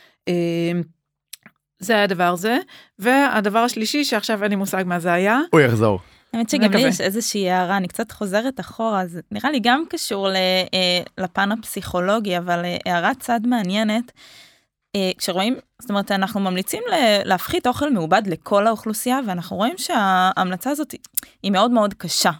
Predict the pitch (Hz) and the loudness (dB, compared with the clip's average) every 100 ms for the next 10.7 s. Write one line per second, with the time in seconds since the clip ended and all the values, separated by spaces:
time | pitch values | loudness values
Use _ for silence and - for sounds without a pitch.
0 | _ - - 180 185 180 294 247 190 220 | _ -20 -12 -8 -6 -4 0 2 2 2
1 | 220 220 - - 202 202 190 165 165 165 | 2 0 -4 -4 -2 -2 -2 -4 -2 -2
2 | 165 170 165 165 165 165 165 175 - 170 | -2 -2 -2 -2 -2 -4 -6 -10 -8 -4
3 | 175 262 370 - - - - - 185 185 | -2 -2 -6 -16 -18 -20 -20 -20 -14 -4
4 | 185 180 175 202 233 - - 285 220 202 | -2 -2 -2 0 0 -4 -2 2 2 2
5 | 196 - _ _ _ - - 190 175 285 | 0 -6 _ _ _ -12 -4 -2 -2 -2
6 | 349 220 226 311 370 233 190 - 185 214 | -2 0 0 -2 -4 -4 -4 -4 -4 -4
7 | 381 392 - - _ _ _ _ - 277 | -4 -10 -20 -20 _ _ _ _ -4 -4
8 | 330 - - 262 220 196 - 220 _ _ | -2 -6 -6 -6 -4 -4 -6 -8 _ _
9 | _ - 190 247 269 196 190 185 170 170 | _ -4 -2 0 -2 -2 -4 -4 -4 -2
10 | 165 175 254 302 247 190 | 0 2 2 2 0 0